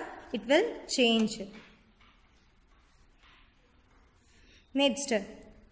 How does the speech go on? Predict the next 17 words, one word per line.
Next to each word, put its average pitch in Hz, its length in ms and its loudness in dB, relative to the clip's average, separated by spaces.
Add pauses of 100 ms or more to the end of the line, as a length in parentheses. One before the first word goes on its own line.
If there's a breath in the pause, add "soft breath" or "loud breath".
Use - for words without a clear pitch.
(180)
the 247 160 4
wheel 370 480 6
after 285 300 6
the 320 100 8
one-fourth 294 640 4
turn, 330 220 6 (240)
it 247 100 -2
won't 330 460 2
change. 214 440 0 (520 soft breath)
So 320 320 4
which 262 240 0
are 330 120 8
the - 140 6
figures? 320 500 6 (920 soft breath)
Figure 294 300 8 (160)
two. 381 300 6 (4000)
Sorry, 233 440 -2